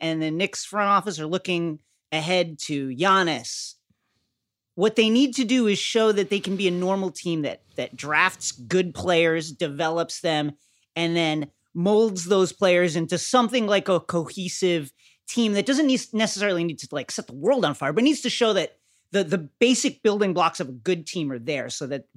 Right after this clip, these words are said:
good players can come in and it's, like, plug and play. The Knicks aren't doing that. Like, you know, g-, top tier free agents don't wanna come here. So what you, you have to start from ground zero and build the team up from the, the, the bottom level.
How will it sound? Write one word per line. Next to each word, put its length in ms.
good 220
players 400
can 120
come 240
in 260
and 120
it's, 160
like, 160
plug 260
and 120
play. 340
The 80
Knicks 240
aren't 240
doing 260
that. 180
Like, 240
you 80
know, 120
g-, 120
top 280
tier 300
free 240
agents 220
don't 120
wanna 120
come 220
here. 340
So 180
what 180
you, 160
you 140
have 240
to 80
start 360
from 140
ground 260
zero 240
and 280
build 280
the 60
team 320
up 160
from 260
the, 200
the, 120
the 80
bottom 320
level. 440